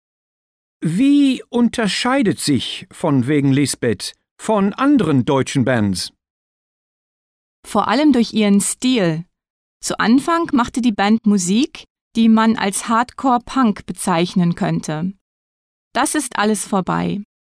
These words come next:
Speaker 2: Was verbleibt, ist die Verwendung ungewöhnlicher Instrumente, wie zum Beispiel ein Kinderglockenspiel.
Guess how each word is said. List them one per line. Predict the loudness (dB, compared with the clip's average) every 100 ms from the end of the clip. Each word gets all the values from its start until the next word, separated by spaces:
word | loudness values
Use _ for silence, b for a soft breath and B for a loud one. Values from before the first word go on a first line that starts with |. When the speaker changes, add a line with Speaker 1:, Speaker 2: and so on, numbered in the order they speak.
| _ _ _ _ _ _ _
Speaker 2:
Was | -4 -2
verbleibt, | -2 -2 0 0 -2 -4 -10
ist | -2
die | -2
Verwendung | 0 0 2 4 4 2 2
ungewöhnlicher | 4 4 4 2 2 2 0
Instrumente, | 0 0 2 2 4 2 2 -4 -6 _ _ _
wie | -4
zum | 0 2
Beispiel | 2 0 -2 -2
ein | 0 -2
Kinderglockenspiel. | 0 2 2 2 0 -2 -2 -4 -8 -8 -4 -4 -4